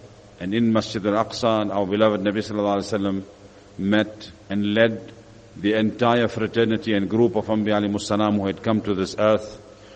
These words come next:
All of them read Salah behind our beloved Nabi Sallallahu Alaihi Wasallam,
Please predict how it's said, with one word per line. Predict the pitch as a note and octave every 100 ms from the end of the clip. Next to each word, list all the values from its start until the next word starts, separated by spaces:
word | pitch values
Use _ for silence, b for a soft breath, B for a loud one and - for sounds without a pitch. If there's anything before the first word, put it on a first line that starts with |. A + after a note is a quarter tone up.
| B -
All | B2 B2
of | A#2+ G2+
them | A2
read | G#2+ A2 F#2
Salah | A#2 G#2+ A2
behind | G2 G2 G#2+ G#2+
our | G2+
beloved | F2+ G#2 G#2 F#2
Nabi | G2
Sallallahu | G#2 G#2 G#2 G2+
Alaihi | G2 F#2+ G#2
Wasallam, | G2+ G2